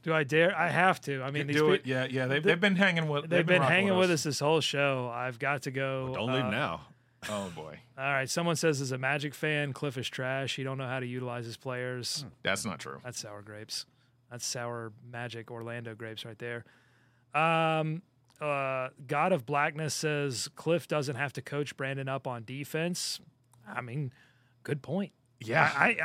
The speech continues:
Speaker 1: I, no, I, th-, there are arguments that people will throw out on Brandon that I'm like, "Yeah, I agree with that." Like, Brandon's go-, he prides himself on defense. He says, look, guys can say a lot of things. Terry Rozier comes out and says he's gonna focus on defense every season,
Speaker 2: <laughs>
Speaker 1: right?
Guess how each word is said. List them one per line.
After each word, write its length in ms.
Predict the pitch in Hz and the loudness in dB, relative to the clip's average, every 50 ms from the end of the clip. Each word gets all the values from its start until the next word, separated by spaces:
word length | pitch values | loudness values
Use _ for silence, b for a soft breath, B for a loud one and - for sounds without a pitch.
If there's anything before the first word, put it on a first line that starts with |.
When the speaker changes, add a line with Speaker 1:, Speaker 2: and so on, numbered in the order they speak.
| 185 202 | 0 0
Speaker 1:
I, 40 | 202 | 2
no, 160 | 208 233 269 | 4 6 6
I, 200 | 247 160 160 214 | 6 6 4 0
th-, 220 | 220 175 175 220 180 | -2 -4 -6 -6 2
there 200 | 160 220 240 240 214 | 4 6 6 6 6
are 180 | 196 220 214 | 6 4 4
arguments 560 | 185 160 175 220 233 208 233 220 220 202 - - | 4 4 4 2 2 2 0 0 0 0 0 0
that 140 | 185 156 - | -2 0 0
people 300 | 180 185 160 185 165 160 | -2 0 2 2 2 2
will 80 | 156 | 2
throw 260 | 135 - 160 165 165 | 2 2 2 4 4
out 160 | 170 170 170 165 | 4 4 4 4
on 140 | 147 131 | 2 0
Brandon 640 | 120 147 156 165 165 160 139 139 131 131 127 127 123 127 | 0 0 2 2 2 0 0 -2 -4 -4 -6 -8 -6 -4
that 100 | 143 147 | -2 -2
I'm 160 | 143 139 143 | 0 -2 -2
like, 280 | 139 135 131 131 127 _ _ - 117 | -2 -2 -4 -4 -6 _ _ -6 -2
"Yeah, 300 | 143 185 196 151 120 - | 0 2 2 0 -2 -2
I 120 | - 127 143 | -2 0 0
agree 260 | 147 123 127 156 165 | 0 0 -2 0 0
with 140 | 160 131 - | 0 0 -2
that." 240 | 135 117 110 110 - | -4 -6 -6 -8 -8
Like, 300 | 135 135 135 131 117 120 | -4 -4 -4 -4 -6 -6
Brandon's 420 | 120 143 143 151 165 175 170 139 - | -4 -2 0 2 2 2 0 -2 -2
go-, 200 | - - 156 165 - | -2 -2 -2 -2 -2
he 140 | - 165 180 | -2 -4 -4
prides 400 | 135 - 139 139 143 151 170 160 | -4 -4 -2 0 2 2 2 0
himself 380 | 180 170 - 180 175 175 - | -2 -2 0 0 0 0 0
on 100 | 190 180 170 | -2 -4 -4
defense. 440 | 170 214 220 - 151 127 120 - B B B B B | -4 -6 -4 -4 -4 -6 -6 -8 B B B B B
He 160 | - 220 226 | 4 4 4
says, 420 | - - - 185 208 240 - - b b b b b b b _ 311 | 4 4 4 4 6 6 4 2 b b b b b b b _ 2
look, 160 | 330 226 131 | 2 4 6
guys 280 | 202 226 262 302 - | 6 8 8 8 6
can 120 | - 262 175 | 2 0 -2
say 180 | - 196 196 | 0 2 2
a 60 | 180 151 | 4 4
lot 160 | 151 147 139 | 4 4 2
of 60 | 123 | 0
things. 280 | - 160 151 127 117 107 | -2 -2 -2 -2 -4 -2
Terry 200 | - 165 180 180 156 | 0 0 2 2 2
Rozier 360 | 147 139 131 117 151 165 143 | 2 0 0 0 0 0 0
comes 220 | - 143 131 117 | 0 -2 -4 -2
out 80 | 139 127 | -4 -4
and 80 | 117 110 | -6 -6
says 200 | - 151 139 117 | -6 -6 -4 -4
he's 140 | 120 127 113 | -6 -8 -8
gonna 140 | 123 135 117 | -8 -8 -6
focus 260 | - 147 139 120 104 | -4 -4 -4 -4 -4
on 120 | 110 120 110 | -6 -8 -6
defense 360 | 127 143 131 120 120 120 120 | -6 -8 -6 -6 -4 -2 2
every 180 | - - 247 220 | 6 8 8 8
season, 380 | 165 160 - - - - - | 8 8 6 6 6 4 2
Speaker 2:
<laughs> 40 | 120 | 2
Speaker 1:
right? 220 | 131 135 - - | 4 2 2 2